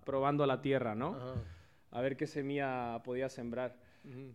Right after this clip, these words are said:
Speaker 1: Y entonces ahí terminó todo, pasaron las dos semanas y un amigo de Jazz, el batero, le pregunté por qué Jazz estaba soltera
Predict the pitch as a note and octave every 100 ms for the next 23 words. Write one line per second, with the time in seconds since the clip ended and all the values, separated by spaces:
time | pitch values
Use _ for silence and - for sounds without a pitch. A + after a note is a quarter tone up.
0 | - E3 F3+ G#3 A#3 A#3 - - D#3+ F3
1 | G3+ A3+ G3+ G3 G3+ A3 A#3+ A#3+ F#3+ E3
2 | F#3 F#3 E3+ F3+ F3 E3+ F#3 G3 G3 -
3 | C#3+ D3+ D#3+ D#3 D#3+ E3 D3 C#3 D3+ -
4 | D3+ B2+ A#2+ C#3 E3 D3+ - B2 A#2 B2
5 | B2 A#2 A#2 A#2 A#2+ A2+ A2+ A2+ - F#2+
6 | - -